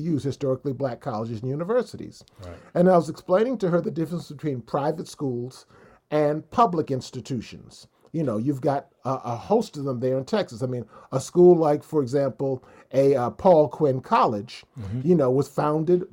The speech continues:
Speaker 1: by a church, whereas a Texas Southern is a state-run institution. A school like Wiley College, uh, uh, or, uh, is founded, is founded privately,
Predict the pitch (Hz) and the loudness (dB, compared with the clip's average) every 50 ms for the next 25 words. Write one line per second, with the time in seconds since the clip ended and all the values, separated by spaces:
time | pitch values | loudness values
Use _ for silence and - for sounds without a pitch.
0 | 101 101 - 131 123 139 156 - 147 180 180 - - 294 277 - - _ - - | -6 -4 -2 -2 0 -2 -2 -2 -4 -4 -4 -4 0 2 2 2 0 _ -16 -18
1 | - - _ _ _ _ - _ _ _ _ _ _ 127 139 151 151 151 - 139 | -18 -20 _ _ _ _ -20 _ _ _ _ _ _ 2 4 4 4 4 2 0
2 | 147 143 139 139 139 113 135 131 131 127 - _ - 180 151 - - - 139 113 | 2 2 4 2 2 2 2 2 2 0 -2 _ 0 0 0 0 -6 -10 -10 -10
3 | - - - 202 254 240 135 120 101 101 131 156 143 _ _ _ _ _ _ _ | -10 -2 2 2 2 2 2 -2 -8 -8 -10 -14 -16 _ _ _ _ _ _ _
4 | 139 143 123 139 127 120 - - - - 160 160 180 175 - 147 147 135 135 139 | -6 -4 -2 -2 -4 -4 -4 -10 0 4 4 4 4 2 -4 -4 -2 -2 -2 -2
5 | 147 127 131 147 - - - 165 - - 220 247 202 - 147 123 120 107 - - | -2 -4 -4 -6 -6 -8 -12 -12 -6 -6 -4 -4 -4 -6 -6 -6 -6 -8 -6 -2
6 | 160 156 151 139 123 110 117 104 104 117 123 143 196 254 247 135 110 92 92 107 | 0 0 0 0 -2 -6 -6 -6 -2 -2 4 4 6 6 6 4 0 -2 -6 -10
7 | 127 _ _ _ _ _ _ - 147 127 110 104 113 139 143 135 - _ _ _ | -14 _ _ _ _ _ _ -6 -4 -4 -4 -4 -6 -8 -8 -10 -18 _ _ _
8 | _ _ - 120 127 - - 120 127 113 - - 131 135 127 123 123 - 113 127 | _ _ -8 -8 -8 -6 -6 -6 -8 -8 -2 0 2 2 2 0 -4 -6 -6 -6
9 | 117 113 123 123 139 131 - - 131 131 131 131 135 139 147 147 - 143 135 - | -6 -6 -2 -2 -2 -2 -2 -4 -4 -2 -2 -2 -2 -4 -6 -4 -4 -4 -4 -4
10 | - - 147 135 139 131 135 135 127 _ _ _ _ _ _ _ _ _ - - | -4 -2 0 0 0 -2 -2 -4 -4 _ _ _ _ _ _ _ _ _ 0 4
11 | - 226 254 220 123 123 123 - 104 95 87 80 | 6 6 6 6 4 4 -4 -4 -6 -10 -10 -12